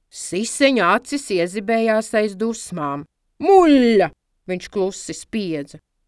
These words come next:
"Pagāns! Ej uz grāvi! Lejā ir grāvis! Ar stopu atnes!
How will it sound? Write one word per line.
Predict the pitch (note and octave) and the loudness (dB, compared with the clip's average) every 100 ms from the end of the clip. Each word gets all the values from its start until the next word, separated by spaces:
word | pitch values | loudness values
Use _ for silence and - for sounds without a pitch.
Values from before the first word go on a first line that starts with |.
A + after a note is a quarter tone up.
| - | 4
"Pagāns! | D#4 A#3+ A3 G#3 F#3 F3+ - - _ _ - | 4 6 4 6 4 0 -8 -20 _ _ 0
Ej | G4+ F4 | 6 6
uz | C4 A#3+ | 6 2
grāvi! | C#4 C#4 C#4+ C4+ G3 - _ _ - | 4 6 6 6 2 -4 _ _ 0
Lejā | C#4 D#4+ B3 G#3+ | 6 8 8 4
ir | G#3+ | 2
grāvis! | A#3+ A#3+ A#3 G#3 - - _ _ - | 0 4 4 2 -2 -18 _ _ -2
Ar | B3+ | 0
stopu | - E4+ A3+ - G#3+ | 2 6 6 6 2
atnes! | G#3 - E3+ D#3+ | 2 0 -6 -6